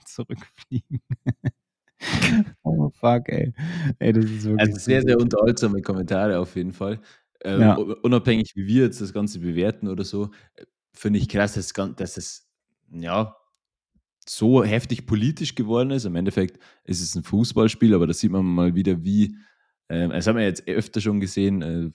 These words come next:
Speaker 2: Thema, Thema irgendwie, äh, L-G-B-T-Q-Binde und so von der Nationalelf und so, dass immer da auch die Länderspiele so krass instrumentalisiert werden, um
Speaker 1: Mhm.
Speaker 2: irgendwie immer so,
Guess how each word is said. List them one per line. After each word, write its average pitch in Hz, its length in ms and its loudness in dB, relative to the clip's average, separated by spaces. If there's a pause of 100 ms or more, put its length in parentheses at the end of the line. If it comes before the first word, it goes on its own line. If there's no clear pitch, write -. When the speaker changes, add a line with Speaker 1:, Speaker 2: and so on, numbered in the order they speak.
(200)
Speaker 2:
Thema, 87 500 2 (420)
Thema 85 680 2
irgendwie, 87 580 0 (520)
äh, 78 380 -2 (600)
L-G-B-T-Q-Binde 101 1300 2
und 95 140 0
so 95 300 2
von 90 220 -2
der 87 160 0
Nationalelf 90 640 -2
und 90 120 -6
so, 92 120 -4 (140)
dass 87 160 -4
immer 151 260 2
da - 140 0
auch 120 160 2
die 107 140 -4
Länderspiele 117 720 -2
so 113 340 -6 (300)
krass 120 400 -4 (320)
instrumentalisiert 98 1900 -2
werden, 107 360 2 (260)
um 95 240 4
Speaker 1:
Mhm. 98 260 10 (920)
Speaker 2:
irgendwie 107 320 4
immer 104 180 6
so, 92 240 -2